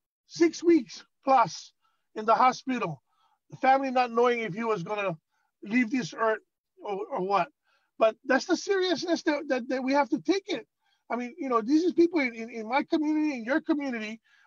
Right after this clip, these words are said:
but I don't know if somebody in Washington Police, I mean, I mean, I don't, I don't know if they're getting the same dilemma, but it's a daily, daily task, daily stuff that we see on Facebook. Pray for my brother, pray for my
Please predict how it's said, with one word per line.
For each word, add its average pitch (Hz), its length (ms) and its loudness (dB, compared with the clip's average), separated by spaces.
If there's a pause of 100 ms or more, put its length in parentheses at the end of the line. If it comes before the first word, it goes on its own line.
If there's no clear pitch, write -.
but 214 140 4
I 247 100 6
don't 339 160 6
know 370 140 6
if 214 160 2
somebody 311 360 6
in 247 140 0
Washington 269 500 2
Police, 294 440 2
I 233 60 0
mean, 220 220 -6
I 202 80 -6
mean, 214 240 -6
I 254 80 6
don't, - 120 -4
I 254 100 4
don't 320 180 0
know 320 260 4 (300)
if 247 140 -4
they're 302 100 4
getting 311 260 4
the 320 100 2
same 302 540 -2
dilemma, 311 500 -4 (520)
but 226 140 4
it's 269 160 0
a 339 80 4
daily, 330 480 2 (160)
daily 320 340 4 (200)
task, - 480 -2 (380)
daily 339 280 4
stuff 330 340 -4
that 269 100 0
we 285 140 4
see 339 220 2
on 294 140 -2 (120)
Facebook. 311 460 4 (440)
Pray 285 220 4
for 302 160 0
my 285 140 4
brother, 240 480 4
pray 262 140 0
for 294 140 -2
my 269 160 4